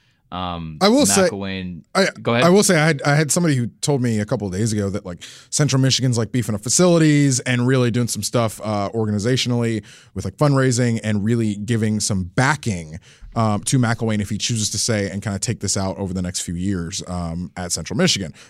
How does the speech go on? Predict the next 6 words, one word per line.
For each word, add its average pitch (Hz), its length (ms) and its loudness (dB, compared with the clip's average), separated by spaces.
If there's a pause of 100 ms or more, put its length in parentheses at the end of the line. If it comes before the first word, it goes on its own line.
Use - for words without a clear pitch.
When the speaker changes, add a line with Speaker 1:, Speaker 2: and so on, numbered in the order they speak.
Speaker 2:
But, 98 260 -2 (380)
you 160 100 0
know, 110 360 -4
when 101 180 -4
mama 123 220 0
calls, 143 640 2